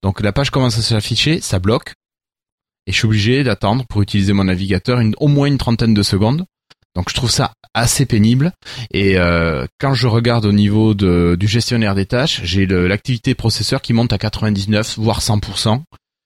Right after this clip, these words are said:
et, euh, j'ai entre quatre-vingts et quatre-vingts pour cent,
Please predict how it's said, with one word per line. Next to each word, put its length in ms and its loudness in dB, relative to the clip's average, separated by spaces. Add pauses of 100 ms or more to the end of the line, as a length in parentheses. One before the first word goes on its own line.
(200)
et, 200 2
euh, 220 4
j'ai 180 0
entre 220 0
quatre-vingts 640 -2
et 120 -2
quatre-vingts 380 -2
pour 200 -6
cent, 360 0